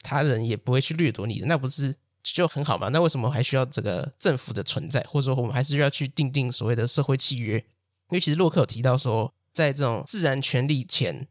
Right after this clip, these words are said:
每个人还是缺乏了所谓的客观性。所以当我认为其他的人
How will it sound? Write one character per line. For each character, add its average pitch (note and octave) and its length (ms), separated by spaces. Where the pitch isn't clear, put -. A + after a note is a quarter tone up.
每 C3+ 180
个 C3+ 180
人 A#2 380
还 C#3+ 160
是 F#3+ 120
缺 E3 200
乏 F#2 200
了 A2 140
所 - 180
谓 A2+ 80
的 A2 120
客 C3+ 200
观 G2+ 160
性。 - 220
所 - 160
以 B2+ 80
当 E3+ 480
我 C3+ 240
认 E3 220
为 G2+ 320
其 - 160
他 F3+ 180
的 E3+ 80
人 G#2+ 340